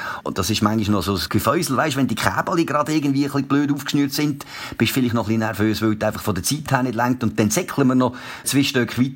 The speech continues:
rauf aufs Dach. Und dann sind wir dann dort oben, oder? Und dann kann es natürlich ein bisschen eng werden und dann bin ich nervös, dass es, dass es nicht mehr lenkt. Aber dann habe ich gar keine Möglichkeit mehr nervös zu werden wegen der Sendung, sondern einfach wegen dem.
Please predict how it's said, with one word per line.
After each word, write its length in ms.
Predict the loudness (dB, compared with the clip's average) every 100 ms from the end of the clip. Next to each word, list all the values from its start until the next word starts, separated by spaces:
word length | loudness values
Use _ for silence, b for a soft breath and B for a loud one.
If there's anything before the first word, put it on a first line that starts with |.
| 2
rauf 180 | 2 2
aufs 200 | 0 2
Dach. 400 | 0 0 0 -4 B B B B B -6 2
Und 260 | 4 4
dann 180 | 4 4
sind 180 | 4 4
wir 60 |
dann 140 | 2 0
dort 160 | 0
oben, 260 | 0 0 0
oder? 240 | -2 -2
Und 220 | -2 -2 -4 -2
dann 100 | 0
kann 140 | 2
es 100 | 0
natürlich 400 | 0 2 2 2
ein 60 | -2
bisschen 200 | 0 2
eng 120 | 2
werden 240 | 0 0 0
und 100 | 2
dann 160 | 2
bin 140 | 2 0
ich 80 |
nervös, 440 | 0 -2 -4 -6 -4
dass 200 | -2 -2
es, 140 | -2
dass 140 | -4 -2
es 40 |
nicht 180 | -2 -2
mehr 80 | -4
lenkt. 220 | -8 B B B B B
Aber 220 | 0 0 -6 -6 0
dann 120 | 2
habe 140 | 2
ich 60 | 2
gar 180 | 0 0
keine 240 | -2 0
Möglichkeit 460 | 0 -2 0 0 0
mehr 80 |
nervös 400 | -2 0 -2 -2
zu 80 | 0
werden 240 | 0 2 -2
wegen 140 | -4
der 80 | -2
Sendung, 340 | 0 0 -2
sondern 300 | -4 -4 -2
einfach 260 | -4 -4 -4
wegen 140 | -4
dem. 280 | -4 -4 -6